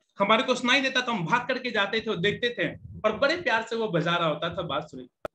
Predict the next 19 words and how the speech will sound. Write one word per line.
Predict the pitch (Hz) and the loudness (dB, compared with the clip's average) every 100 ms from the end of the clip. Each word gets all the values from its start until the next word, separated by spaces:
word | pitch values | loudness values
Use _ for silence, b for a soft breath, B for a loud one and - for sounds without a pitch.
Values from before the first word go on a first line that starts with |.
| _ - | _ 0
हम | 247 | 4
वापस | 262 294 302 | 6 4 2
से | 311 | 0
भाग | 196 208 262 | 0 0 0
करके | 247 247 | -4 -2
घर | 170 - | 0 0
पे | 247 | 0
आते | 240 233 | 0 -2
थे | 233 226 | -2 0
और | 202 190 | 0 2
माँ, | 202 214 226 | 0 0 -4
माँ | 202 208 214 | 0 0 0
बाप | 214 214 | -2 -2
से, | - 214 175 - _ 208 | -4 -4 -4 -8 _ 0
parents | 196 226 220 | 2 2 0
से | 214 | -2
पैसे | - 214 214 233 | 0 -2 0 0
लेते | 202 208 214 | 0 -2 -2
थे | 175 - | -4 -6